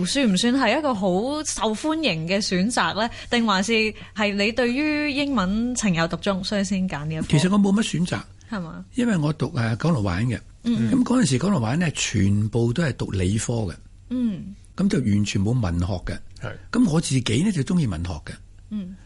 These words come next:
Speaker 2: 咁所以呢，我就去到 Form Five嘅時候呢，咁啊，梗係英文嘅，就，但係冇 English literature。
Speaker 3: 嗯。
Speaker 2: 冇嘅。
Speaker 1: 嗯，係。
Speaker 2: 咁我就去到 Form Seven啦，即係要考大學啦，A，A level 嗰陣時呢，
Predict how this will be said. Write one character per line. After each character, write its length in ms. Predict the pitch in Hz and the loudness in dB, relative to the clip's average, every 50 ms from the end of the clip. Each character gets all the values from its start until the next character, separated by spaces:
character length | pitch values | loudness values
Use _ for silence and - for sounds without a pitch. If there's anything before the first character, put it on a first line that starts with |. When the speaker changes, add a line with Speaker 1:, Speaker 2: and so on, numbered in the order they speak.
| - - - | -20 -12 -4
Speaker 2:
咁 140 | - 196 196 | -2 0 0
所 140 | - 254 | 2 2
以 40 | 220 | 2
呢， 80 | 208 226 202 | 2 2 2
我 80 | 151 151 | 2 0
就 180 | 147 139 117 117 - - - - - - - - | 0 0 -2 -2 -4 -8 -18 -20 -20 -20 -8 -2
去 100 | - 135 | -2 0
到 100 | 131 139 | 0 0
Form 260 | 123 - - 160 160 147 | 0 0 0 0 0 0
Five 320 | - - 170 151 147 139 | 0 0 0 0 2 2
嘅 80 | 120 110 | 0 0
時 120 | - - | 0 -2
候 80 | 87 95 | -2 -2
呢， 160 | 110 120 123 - - - - - - - - - | -2 -2 -4 -8 -14 -20 -20 -20 -20 -20 -16 -4
咁 140 | - 156 175 | 0 2 2
啊， 20 | 160 | 4
梗 140 | 156 156 | 4 2
係 40 | 151 | 2
英 180 | 143 151 151 143 | 2 2 2 2
文 120 | 98 85 82 | 0 -2 -4
嘅， 100 | 92 92 - - - - - - - - - - - - - - - - - - - - - | -6 -6 -8 -12 -18 -20 -20 -20 -20 -20 -20 -20 -20 -20 -20 -20 -18 -18 -18 -18 -20 -18 -8
就， 500 | - 127 110 107 104 104 101 101 101 - - - - - - | -4 -2 -2 0 0 -2 -2 -4 -4 -6 -10 -16 -20 -10 -4
但 220 | - 117 113 117 | -2 0 2 4
係 40 | 120 | 4
冇 360 | 113 101 110 120 127 123 123 - - - - - - - - - - - - | 4 4 4 4 2 2 0 -4 -8 -16 -20 -20 -20 -20 -20 -20 -20 -10 -2
English 340 | - 170 175 160 165 - - | 2 2 4 4 2 0 0
literature。 480 | 180 180 - - 117 - - - 76 69 - - - - - | 0 -2 -2 -2 -6 -6 -6 -8 -8 -10 -12 -16 -18 -10 -6
Speaker 3:
嗯。 240 | 131 117 98 90 - | -6 -4 -4 -4 -2
Speaker 2:
冇 200 | 120 117 110 104 | 0 2 2 2
嘅。 60 | 101 | 0
Speaker 1:
嗯， 180 | 92 85 85 90 - - - - - - - | -2 -4 -8 -12 -16 -18 -20 -20 -20 -14 -12
係。 220 | 220 208 175 160 - - | -10 -10 -10 -10 -10 -4
Speaker 2:
咁 200 | - 202 220 214 | 0 2 2 4
我 80 | 170 160 | 2 2
就 120 | 151 156 123 | 0 0 0
去 180 | 143 143 139 135 | 0 0 0 0
到 120 | - 135 127 127 | 0 0 0 0
Form 520 | 120 120 - - - 190 170 170 170 170 160 | -2 -2 -6 -6 -4 -2 0 0 2 2 0
Seven 380 | - - - 160 151 98 76 76 | 0 0 0 0 0 -2 -4 -6
啦， 100 | 87 - - - - - - - - - - - - - | -8 -10 -14 -20 -20 -20 -20 -20 -20 -20 -20 -20 -18 -6
即 100 | - 170 | -4 0
係 60 | 147 | 0
要 60 | 135 107 | 0 0
考 200 | 117 113 127 131 | 0 -2 -2 -4
大 220 | 120 104 92 92 | -4 -4 -4 -2
學 60 | 92 90 | -4 -4
啦， 80 | 92 - | -6 -4
A，A 460 | - 131 127 123 123 123 127 - 123 123 | -2 0 2 2 0 -2 -2 -2 -2 -2
level 280 | 120 120 110 - 73 | 0 -2 -2 -4 -6
嗰 80 | - 110 | -4 -4
陣 40 | 101 | -4
時 140 | - - 92 | -4 -4 -6
呢， 120 | 95 98 | -6 -8